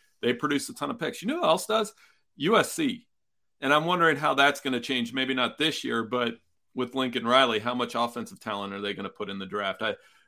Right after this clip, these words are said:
it didn't dawn on me till last night. You know, you read Twitter. Um,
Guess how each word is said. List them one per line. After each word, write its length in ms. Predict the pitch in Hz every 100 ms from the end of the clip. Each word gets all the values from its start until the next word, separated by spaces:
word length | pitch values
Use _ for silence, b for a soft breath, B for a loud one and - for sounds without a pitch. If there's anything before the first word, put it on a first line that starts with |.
| -
it 160 | 123
didn't 240 | 135 139 120
dawn 220 | 123 120
on 60 | 113
me 80 | 101
till 160 | 117
last 300 | 113 113 -
night. 200 | 113 113
You 80 | -
know, 80 | 147
you 160 | 107
read 220 | 101 117 -
Twitter. 440 | 151 156 123 120 b b _
Um, 440 | 143 127 120 226